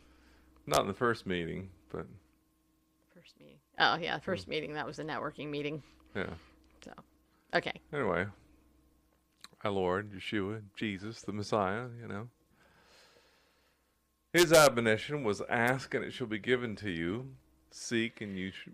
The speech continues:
Speaker 1: will find.
Speaker 2: Hmm.
Speaker 1: Knock and will be opened to you." For
Speaker 2: Sorry for
Speaker 1: everyone,
Speaker 2: yawning.
Speaker 1: for everyone who asks receives, and he who seeks finds, and to him who knocks it will be opened. Of course, he's not talking about asking anyone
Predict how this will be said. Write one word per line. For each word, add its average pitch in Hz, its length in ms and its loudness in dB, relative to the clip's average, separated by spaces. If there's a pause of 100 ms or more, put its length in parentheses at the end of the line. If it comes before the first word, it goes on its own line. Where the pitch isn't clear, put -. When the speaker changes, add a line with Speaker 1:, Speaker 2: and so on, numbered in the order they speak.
(140)
Speaker 1:
will 101 140 -2
find. 117 600 4
Speaker 2:
Hmm. 220 240 0
Speaker 1:
Knock 117 380 0
and 95 140 -4
will 92 80 -4
be 92 160 -4
opened 107 440 2
to 95 100 -16
you." 85 400 -8
For - 100 -4
Speaker 2:
Sorry 117 140 2
for 104 60 -2
Speaker 1:
everyone, 101 120 -2
Speaker 2:
yawning. 101 380 -2 (680)
Speaker 1:
for - 240 2
everyone 123 360 6
who 107 220 -2
asks 92 540 -2
receives, 113 760 -8
and 92 160 -6
he 98 200 -6
who 92 180 -8
seeks - 640 -8
finds, 85 540 -4
and 101 120 -14
to 95 80 -8
him 98 200 -8
who 92 100 -4
knocks 110 440 -4
it - 60 -14
will 90 120 -6
be 98 180 -8
opened. - 540 -2 (840)
Of - 160 -20
course, 98 280 -2
he's 110 160 -12
not 101 160 -4
talking 98 220 -4
about 87 420 -2
asking 95 500 -2
anyone 110 760 -2